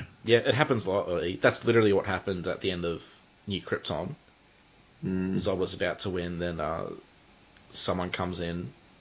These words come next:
Speaker 1: distracts Zod. And, uh, I like Superman getting himself out of messes.
Speaker 2: Yeah.
Speaker 1: He's just, I th-, maybe they're, like, consciously trying to avoid the whole Superman is overpowered thing,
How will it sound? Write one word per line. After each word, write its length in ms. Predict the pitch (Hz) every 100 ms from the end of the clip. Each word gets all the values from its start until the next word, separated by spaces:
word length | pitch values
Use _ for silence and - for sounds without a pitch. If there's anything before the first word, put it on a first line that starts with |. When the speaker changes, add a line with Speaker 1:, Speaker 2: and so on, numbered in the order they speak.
| - -
Speaker 1:
distracts 480 | 101 - 95 - 92
Zod. 280 | 85 90 - - - - - - - - - - - - - -
And, 320 | 90 87 85
uh, 180 | 90 85 -
I 80 |
like 420 | 120 143 175 - -
Superman 1040 | - - 175 170 160 156 160 160 165 - - -
getting 220 | - 139 143
himself 440 | 135 - 123 -
out 140 | 98
of 80 | 82
messes. 500 | 69 58 - - - - - - - - - - - -
Speaker 2:
Yeah. 260 | 185 277
Speaker 1:
He's 160 | 95 104
just, 280 | 120 - 117 - - - - -
I 80 | 107
th-, 220 | - -
maybe 440 | 107 104 107 110
they're, 200 | 98 98
like, 180 | 87 85
consciously 720 | - 101 90 101 90 90 85 - -
trying 240 | - 87
to 80 | 85 82 92
avoid 340 | 92 82 90 82
the 80 |
whole 380 | - 80 80 - -
Superman 540 | - - 101 92 92 90
is 160 | 87
overpowered 640 | 82 - - 98 113 127 123 - -
thing, 340 | - 123 127